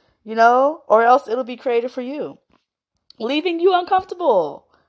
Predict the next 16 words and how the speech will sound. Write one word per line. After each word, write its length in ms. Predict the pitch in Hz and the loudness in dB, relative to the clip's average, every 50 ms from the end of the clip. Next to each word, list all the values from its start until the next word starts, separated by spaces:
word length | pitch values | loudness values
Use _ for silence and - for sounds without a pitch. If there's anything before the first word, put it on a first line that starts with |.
| _ _ | _ _
You 120 | - 277 302 | -8 -4 -2
know, 200 | 302 311 320 330 | 0 0 -2 -2
some 260 | - - 359 381 403 | -2 -2 -2 0 0
uncomfortable 880 | 381 359 370 - 339 294 302 320 - 311 302 294 285 285 285 285 269 254 | 0 -2 -2 -2 -2 -2 -2 -4 -8 -2 2 4 4 6 6 4 2 2
is 180 | 262 254 233 | 0 -2 -6
good, 420 | 214 247 269 294 311 254 151 139 - - | -4 -4 -2 -2 0 -2 -4 -6 -10 -14
you 120 | - 226 | -14 -8
know. 500 | 226 226 226 220 220 220 220 214 - - _ _ _ _ _ _ _ _ _ _ _ _ _ _ | -6 -4 -4 -4 -4 -6 -8 -12 -14 -18 _ _ _ _ _ _ _ _ _ _ _ _ _ _
Sometimes 540 | _ - 269 285 311 - 294 277 269 285 | _ -4 -4 -4 0 2 4 4 4 6
that's 180 | 277 254 277 - | 4 4 4 4
a 80 | 262 226 | 0 0
good 220 | 220 254 240 - | 0 0 0 0
sign, 520 | - - 233 226 240 240 240 233 214 202 | -2 0 2 2 2 2 0 -2 -6 -8
you 100 | 196 202 | -10 -6
know, 160 | 196 190 190 190 | -2 -2 0 0
that 360 | 190 180 175 170 170 - | 2 0 0 0 -2 -8